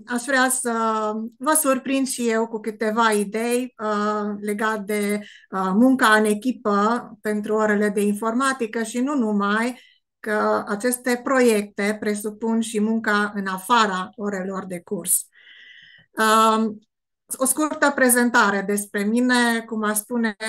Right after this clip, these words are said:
în Google, momente cheie, cuvinte cheie. Uh, sunt absolventă de profil pedagogic, învățătoare sunt de meserie, uh, după care am urmat Facultatea de Matematică și Informatică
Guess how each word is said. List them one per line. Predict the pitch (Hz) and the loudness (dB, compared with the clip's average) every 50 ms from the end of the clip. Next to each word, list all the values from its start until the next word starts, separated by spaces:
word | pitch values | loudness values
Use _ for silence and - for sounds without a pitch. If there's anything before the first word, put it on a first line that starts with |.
| 220 220 | -4 -4
în | 214 214 | -4 -2
Google, | 208 254 240 208 220 233 226 226 220 | -2 -2 -2 0 0 0 0 0 0
momente | 220 214 214 214 226 220 214 220 - 208 202 202 | 0 -2 -2 -2 -2 -4 -4 -6 -6 -6 -6 -6
cheie, | 202 - 240 226 226 220 214 208 208 | -4 -4 -2 -2 -2 -2 -2 -4 -4
cuvinte | 208 - 208 214 240 240 233 226 208 196 | -4 -4 -4 -2 0 -2 -2 -2 -4 -8
cheie. | 196 - - 220 202 196 190 185 185 185 196 226 269 262 - _ _ - - - _ _ _ _ - | -8 -8 -8 -6 -6 -4 -4 -6 -4 -2 -2 -2 -4 -4 -10 _ _ -20 -20 -20 _ _ _ _ -2
Uh, | 226 226 233 233 - | 0 0 2 4 2
sunt | 330 302 262 254 | 2 2 2 2
absolventă | 233 226 - - 240 233 233 233 254 240 240 233 - 208 208 | 2 0 0 -2 -4 -2 -2 -2 -2 -2 -2 -4 -4 -6 -6
de | 202 202 226 220 220 226 214 208 208 | -4 -4 -4 -2 -2 -2 -2 -4 -4
profil | - 208 202 208 240 220 214 214 | -6 -8 -8 -4 -4 -4 -4 -4
pedagogic, | 214 196 190 190 180 185 196 220 226 240 233 - 277 277 285 277 - - - _ _ _ _ _ _ _ _ | -6 -6 -4 -6 -8 -6 -4 -4 -4 -2 -4 -4 -6 -6 -6 -8 -12 -18 -20 _ _ _ _ _ _ _ _
învățătoare | 240 240 233 226 247 233 240 247 233 - - 175 170 170 170 185 180 | -2 0 2 2 2 2 2 2 0 0 -2 -4 -4 -4 -6 -4 -4
sunt | 180 - - 180 180 180 | -4 -4 -4 -4 -6 -4
de | 185 | -4
meserie, | 185 185 180 180 - - 175 175 190 196 208 226 233 240 240 269 277 269 - _ _ _ _ _ _ _ _ _ _ | -6 -4 -4 -6 -6 -6 -6 -6 -2 0 2 2 2 2 2 2 0 -4 -10 _ _ _ _ _ _ _ _ _ _
uh, | - 226 233 226 226 240 | -4 -2 0 0 0 0
după | 233 285 262 - 247 | 0 -2 -2 -2 -4
care | 240 240 254 247 247 240 240 233 226 226 226 226 190 | -2 0 2 2 4 4 2 2 0 0 -2 -2 -2
am | 214 208 214 214 214 | -2 -2 -2 -2 -2
urmat | 214 214 220 226 220 220 214 - | -2 -4 -2 -2 -2 -2 -4 -6
Facultatea | 208 202 202 208 202 208 226 208 208 202 190 | -10 -8 -8 -8 -6 -2 -2 -2 -2 -2 -6
de | 196 185 | -6 -6
Matematică | 190 185 180 180 185 190 208 208 208 208 202 196 - 185 185 | -6 -6 -6 -6 -4 0 0 0 0 0 -4 -6 -8 -8 -10
și | 185 - 180 | -8 -8 -8
Informatică | 180 180 - 165 170 185 208 262 277 269 262 262 247 233 240 - 240 233 226 220 220 214 220 | -8 -8 -8 -10 -6 -2 0 2 2 2 2 0 -4 -6 -2 0 2 2 4 4 2 0 -2